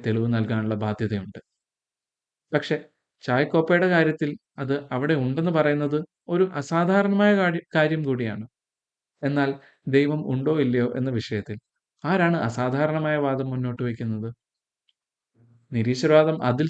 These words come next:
തന്നെ വളരെ അസാധാരണമാണ്. നമ്മുടെ സാധാരണ അനുഭവങ്ങൾ എങ്ങനെയാണ്? എൻ്റെ മുന്നിലുള്ള ക്യാമറയും ലൈറ്റുമൊക്കെ ആരോ നിർമ്മിച്ചതാണ്. അത് പെട്ടെന്ന് ഒരു കാരണവുമില്ലാതെ ഉണ്ടായി വന്നതല്ല.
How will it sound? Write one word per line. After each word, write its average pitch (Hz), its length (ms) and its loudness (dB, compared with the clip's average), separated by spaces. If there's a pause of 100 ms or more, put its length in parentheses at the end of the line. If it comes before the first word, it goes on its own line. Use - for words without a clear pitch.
(100)
തന്നെ 120 180 0
വളരെ 110 380 -2
അസാധാരണമാണ്. 104 800 -4 (920)
നമ്മുടെ 151 360 2
സാധാരണ 139 560 0
അനുഭവങ്ങൾ 120 480 2
എങ്ങനെയാണ്? 98 460 -4 (840)
എൻ്റെ 160 180 2
മുന്നിലുള്ള 135 520 2
ക്യാമറയും 117 580 0
ലൈറ്റുമൊക്കെ 107 640 -2
ആരോ 117 300 0
നിർമ്മിച്ചതാണ്. 113 680 -2 (600)
അത് 120 180 0
പെട്ടെന്ന് 139 360 2
ഒരു 135 280 -2
കാരണവുമില്ലാതെ 120 760 2
ഉണ്ടായി 113 320 0
വന്നതല്ല. 107 500 -2